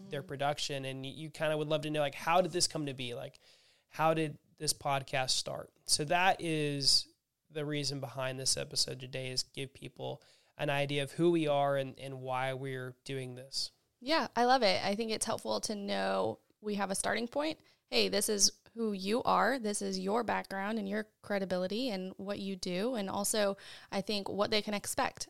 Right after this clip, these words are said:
Speaker 2: I think a lot of times I jump into a podcast and I don't even know what to expect. So I'm excited to kind of flesh that out here.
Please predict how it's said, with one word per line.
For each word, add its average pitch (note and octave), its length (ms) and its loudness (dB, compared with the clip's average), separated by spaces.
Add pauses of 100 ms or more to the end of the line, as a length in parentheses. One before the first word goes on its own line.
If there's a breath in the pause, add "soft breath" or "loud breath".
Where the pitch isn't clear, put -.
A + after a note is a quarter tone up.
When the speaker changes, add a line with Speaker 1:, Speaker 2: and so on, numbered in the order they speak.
Speaker 2:
I G3 140 -6
think G3 400 -6
a G3+ 100 -2
lot G3 220 0
of G3 60 -2
times G3+ 400 -2
I F#3+ 480 -2
jump G3+ 200 -2
into G#3 200 0
a F#3+ 40 -2
podcast A3 440 0
and G#3+ 80 -4
I A3 80 0
don't A3+ 140 0
even A3+ 120 0
know A3+ 80 0
what A3 140 -4
to A#3 80 -2
expect. G#3+ 420 -2
So F#3 380 -2 (360 loud breath)
I'm G#3+ 140 2
excited G3 480 4
to F#3 360 2
kind G3 140 -4
of F#3+ 60 -6
flesh F#3+ 220 -2
that F#3 160 -2
out - 240 -2
here. - 320 -8